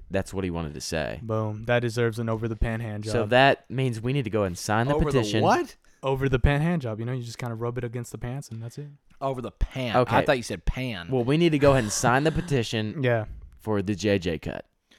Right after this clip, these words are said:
Speaker 2: Uh, oh,
Speaker 3: We're
Speaker 2: definitely.
Speaker 3: signing it with this podcast right now. The three of us are saying yes.
Speaker 1: Everyone that's ever been on this podcast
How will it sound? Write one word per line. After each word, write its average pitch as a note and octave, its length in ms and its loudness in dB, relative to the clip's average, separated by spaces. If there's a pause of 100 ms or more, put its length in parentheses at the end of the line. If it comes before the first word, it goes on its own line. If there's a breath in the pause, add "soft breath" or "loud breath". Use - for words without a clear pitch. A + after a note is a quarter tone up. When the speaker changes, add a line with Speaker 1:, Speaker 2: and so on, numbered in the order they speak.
(140)
Speaker 2:
Uh, C#3 200 0
oh, D3+ 140 10
Speaker 3:
We're C3 120 8
Speaker 2:
definitely. D#3 120 10
Speaker 3:
signing F#3 280 4
it D3 120 -2
with C#3+ 160 4
this D3 160 2
podcast G#2+ 500 2
right A2 160 0
now. G2 220 -2
The F2 100 -8
three A2 240 0
of G2+ 60 -2
us G2 180 -4
are F#2 60 -10
saying F2+ 340 -8
yes. A2+ 400 -2
Speaker 1:
Everyone F3 320 6
that's D#3+ 160 4
ever D3 160 0
been C3 140 2
on B2 100 2
this A2+ 120 0
podcast G#2+ 600 2